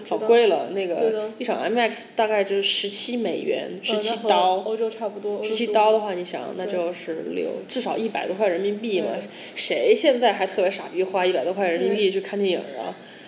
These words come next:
Speaker 2: 大家都是那种上，上网淘，淘宝啊，
Speaker 1: 嗯，
Speaker 2: 或者是你知道
Speaker 1: 团购。
Speaker 2: 格，格瓦拉什么团购啊，
Speaker 1: 嗯。
Speaker 2: 对，对，对，这种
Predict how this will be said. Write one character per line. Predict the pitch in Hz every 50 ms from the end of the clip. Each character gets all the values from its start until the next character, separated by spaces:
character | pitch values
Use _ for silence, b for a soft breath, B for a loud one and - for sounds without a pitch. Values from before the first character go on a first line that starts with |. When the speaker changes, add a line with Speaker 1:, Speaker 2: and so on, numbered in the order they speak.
| B B B -
Speaker 2:
大 | 214
家 | 202 196
都 | 196 208 208
是 | 202 214 202
那 | 196 185
种 | 175 165 -
上， | 190 - 202 180 196
上 | 196 - 190 180
网 | 165 151 127 -
淘， | 185 - - -
淘 | - - 170 160
宝 | - 143
啊， | 127 - - - 254
Speaker 1:
嗯， | 220
Speaker 2:
或 | 180 170
者 | - -
是 | - - 170 156 156 165 170 - - 233 - 170
你 | 165
知 | 165 165
道 | 165
Speaker 1:
团 | 170 170
购。 |
Speaker 2:
格， | - 151 147
格 | 151 - 156
瓦 | 156 147
拉 | 151 165 170 160 170
什 | 185 175
么 | - - 226
团 | 220 214 214 - 165
购 | 185 185 170
啊， | 151 156 156
Speaker 1:
嗯。 | -
Speaker 2:
对， | 147 143 - -
对， | - 165 165
对， | 170 - 170 B B B B B B B
这 | - 175 165
种 | 160 127